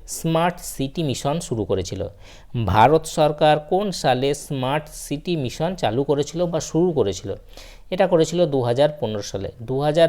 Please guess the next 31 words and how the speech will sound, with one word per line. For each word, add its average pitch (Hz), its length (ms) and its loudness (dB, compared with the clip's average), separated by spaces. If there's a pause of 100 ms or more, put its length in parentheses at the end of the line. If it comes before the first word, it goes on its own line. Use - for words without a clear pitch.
(120)
পনেরো 131 220 -2
সালে 147 320 0
ভারত 117 380 0
সরকার 131 400 -2
স্মার্ট 139 480 -6 (240)
সিটি 175 440 -6
মিশন 135 380 -4
চালু 98 240 -2
করেছিল। 90 420 -6 (960)
আমাদের 156 440 6
শরীরে 139 480 4
প্রোটিনের 180 540 2
অভাবে 127 360 4
কোন 190 260 2
রোগ 113 200 6
হয়? 98 200 -6 (320)
আমাদের 147 400 0
শরীরে 127 460 2
প্রোটিনের 196 540 2
অভাব 123 320 4
হলে 135 200 4
যে 147 200 4
রোগটি 135 340 2
হয়, 135 160 4
সেটা 127 300 0
হলো 143 240 4
কোয়াশিওরকর, 117 720 4
অপশন 110 320 -2
ডি 127 160 2
রাইট 101 220 0
আনসার। 98 220 -4